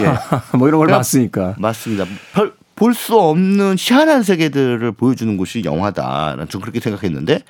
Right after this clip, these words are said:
Speaker 1: 이 자전거 도둑이라는 영화를 통해서 영화의 또 다른 실체를 본 거죠.
Speaker 2: 음.
Speaker 1: 아,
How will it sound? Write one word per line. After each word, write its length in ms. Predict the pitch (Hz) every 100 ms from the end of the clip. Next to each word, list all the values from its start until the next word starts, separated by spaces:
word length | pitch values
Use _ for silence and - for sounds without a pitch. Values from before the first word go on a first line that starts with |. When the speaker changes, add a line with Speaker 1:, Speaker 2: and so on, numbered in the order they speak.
| - - - 113
Speaker 1:
이 80 | 117
자전거 380 | 104 139 143
도둑이라는 580 | 135 123 117 113 110 107
영화를 240 | 90 90 85
통해서 460 | - 101 82 143 - _ _ -
영화의 500 | 98 127 143 139 135
또 140 | - 226
다른 340 | 220 196 185
실체를 480 | 165 170 170 - 127
본 180 | 98 76
거죠. 260 | 71 - - _ _ _ 104
Speaker 2:
음. 320 | 92 85 80
Speaker 1:
아, 460 | 156 185 190 139